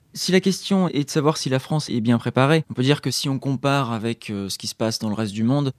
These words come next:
la France est plutôt un pays qui est bien préparé.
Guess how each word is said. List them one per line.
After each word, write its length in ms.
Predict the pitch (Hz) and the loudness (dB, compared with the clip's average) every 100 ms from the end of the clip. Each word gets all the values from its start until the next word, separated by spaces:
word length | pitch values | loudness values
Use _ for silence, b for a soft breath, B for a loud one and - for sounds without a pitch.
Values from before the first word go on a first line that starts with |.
| - | -6
la 100 | 110 | -6
France 340 | - 135 - | -2 -4 -4
est 200 | 104 120 | -6 -10
plutôt 640 | - 135 135 147 143 143 135 | -8 -8 -6 -2 0 0 -4
un 120 | - 113 | -6 -2
pays 320 | 117 135 139 | 0 -2 -4
qui 140 | - | -4
est 20 | |
bien 160 | 101 113 | -2 -2
préparé. 420 | - 117 110 104 | -2 -2 -2 -2